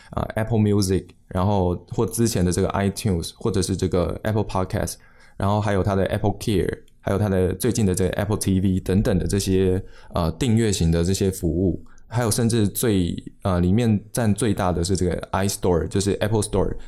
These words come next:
你平常用 iPhone 的时候要下载应用程式，你都必须要到它这个 Apple Store 里面下载专用的这个I O S的程式嘛。那，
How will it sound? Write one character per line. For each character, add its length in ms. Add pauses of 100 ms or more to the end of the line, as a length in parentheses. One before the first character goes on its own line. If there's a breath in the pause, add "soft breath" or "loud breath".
你 460
平 120
常 200
用 220
iPhone 340
的 100
时 100
候 80
要 140
下 180
载 140
应 80
用 160
程 180
式， 140
你 140
都 120
必 160
须 120
要 100
到 180
它 320 (380 soft breath)
这 100
个 120
Apple 260
Store 300
里 80
面 160
下 200
载 220 (540)
专 160
用 160
的 80
这 100
个 80
I 160
O 160
S 140
的 520
程 220
式 200
嘛。 180 (1300 loud breath)
那， 400